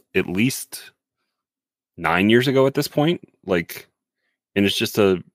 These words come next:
it's an Android tablet. So whatever whatever Samsung can put out on their most recent Android phone, I, like the Galaxy Note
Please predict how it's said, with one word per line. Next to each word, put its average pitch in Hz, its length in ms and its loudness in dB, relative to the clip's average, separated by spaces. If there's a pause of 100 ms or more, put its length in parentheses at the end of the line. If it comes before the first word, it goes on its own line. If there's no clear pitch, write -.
(120)
it's 98 180 -6
an 92 300 0
Android 104 400 0
tablet. 98 480 -4
So 90 220 0
whatever 110 680 2 (1080)
whatever 123 340 4
Samsung 101 600 -2
can 92 160 -4
put 98 180 -2
out 92 180 4
on 92 100 2
their 92 100 0
most 90 400 -2
recent 95 460 -2 (760)
Android 95 580 0 (960)
phone, 87 460 -2 (300)
I, 90 120 -2 (140)
like 87 180 -2
the 90 100 -4
Galaxy 90 540 0
Note 82 380 -2